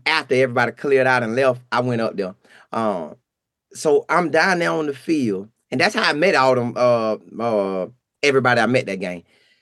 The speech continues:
So while we watching the game, 'cause I'm like you, you up top, I'm right there watching. So we making, we driving. When we drive down there, only get three.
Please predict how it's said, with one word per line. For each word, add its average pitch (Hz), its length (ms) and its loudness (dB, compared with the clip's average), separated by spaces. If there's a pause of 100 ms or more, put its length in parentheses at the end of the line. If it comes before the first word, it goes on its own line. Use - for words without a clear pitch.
(160)
So 131 140 -4
while 165 300 2
we 185 120 0
watching 196 400 -2
the 196 40 0
game, 170 260 2
'cause 123 120 -10
I'm 160 160 0
like 160 300 0
you, 135 160 -6
you 175 300 0
up 185 200 0
top, 180 400 0
I'm 139 220 -2
right 143 180 2
there 135 120 0
watching. 120 400 -4
So 113 120 -8
we 123 120 -2
making, 127 400 2
we 120 120 0
driving. 123 540 -8 (840)
When 123 120 0
we 131 80 2
drive 180 360 2
down 170 220 2
there, 135 140 2
only 151 280 0
get 123 360 -4
three. 123 480 -4